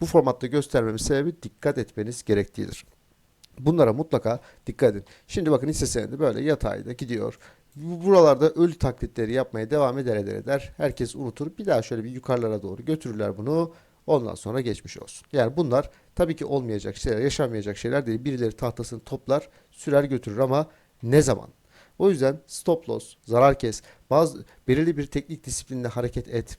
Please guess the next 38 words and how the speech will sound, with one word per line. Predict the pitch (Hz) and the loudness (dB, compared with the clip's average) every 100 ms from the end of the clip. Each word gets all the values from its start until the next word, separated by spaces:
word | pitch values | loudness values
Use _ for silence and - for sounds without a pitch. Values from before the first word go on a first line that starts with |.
| - | -10
Bunlar | 127 127 - - | -4 -4 -4 -2
gerçekten | 127 123 - 123 | -2 -2 -6 -6
kıymetli | 120 113 107 110 - | -6 -8 -6 -6 -4
işler. | 143 - 120 - - _ - | -4 -2 -4 -6 -20 _ 0
Yoksa | 160 - 123 120 | 2 2 0 2
büyük | 160 165 - | -2 -2 0
problemler | 127 117 117 120 135 | 0 2 0 0 -2
ç-, | 120 - - | -2 -12 -18
çıkıyor | - - 117 117 | -12 -2 -2 -2
ve | |
çıkan | 117 - 147 110 | -6 -4 -2 -2
problemleri | 120 107 107 107 107 113 | -2 -2 -4 -4 -4 -2
de | 143 - _ _ | -2 -4 _ _
daha | 131 147 | 0 2
sonrasında | 139 113 110 - | 0 -6 -6 -6
telafi | 127 123 120 | -2 -2 -4
etmek | 110 - 123 | -8 -8 -8
mümkün | 120 107 - 123 | -8 -8 -8 -6
değil. | 113 107 - _ - | -6 -8 -16 _ -10
Şimdi | - 131 135 - _ - | -4 0 0 -2 _ -6
burada | 151 139 123 139 - | -4 2 2 0 -8
şuralardan | - - 151 107 113 | -8 0 2 2 0
alan | 127 123 | 0 0
adama | 107 123 135 | 0 -2 0
ben | 131 127 | -2 -2
neyi | 131 | -4
tavsiye | - 101 - 101 | -2 -4 -6 -10
edeceğim? | 98 98 | -10 -10
Parayı | - 120 117 135 131 | -6 -4 -2 -2 -2
eritmiş, | 113 - 110 - | -2 -6 -10 -8
enflasyona | 131 123 123 113 127 117 | -8 -6 -4 -4 -4 -4
karşı, | 113 107 120 | -4 -4 -4
zamana | 113 117 117 113 | -2 -2 -2 -4
karşı, | 104 - 147 | -8 -2 -2
her | |
şeye | - 120 104 | -2 -4 -2
karşı | 104 - | -4 -2
eritmiş. | 110 - - | -4 -6 -18